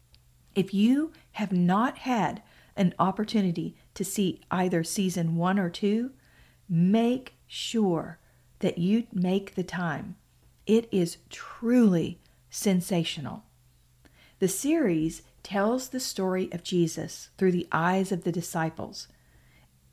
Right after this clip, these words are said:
what their lives were like, the hardships they endured, and the unbelievable way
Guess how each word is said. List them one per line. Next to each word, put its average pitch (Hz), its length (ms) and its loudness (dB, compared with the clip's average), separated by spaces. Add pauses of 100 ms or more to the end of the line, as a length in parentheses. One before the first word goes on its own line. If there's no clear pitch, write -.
what 269 240 -2
their 240 160 4
lives 202 500 -2
were 165 120 -2
like, 139 440 -10 (380)
the 190 80 0
hardships - 920 -2
they 202 360 2
endured, 170 500 -4 (380)
and 175 140 2
the 180 200 -2
unbelievable 214 840 0
way 160 440 -4